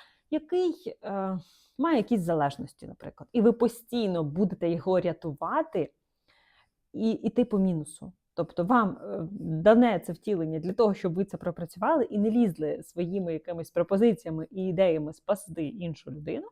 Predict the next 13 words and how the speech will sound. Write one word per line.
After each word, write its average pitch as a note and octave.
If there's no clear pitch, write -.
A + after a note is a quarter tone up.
а B3
ви E4
це F4
будете C#4+
виконувати G#3+
на F3+
партнерові. E3+
І B3+
це A#3+
буде A3
до G#3
тих G#3
пір, G3+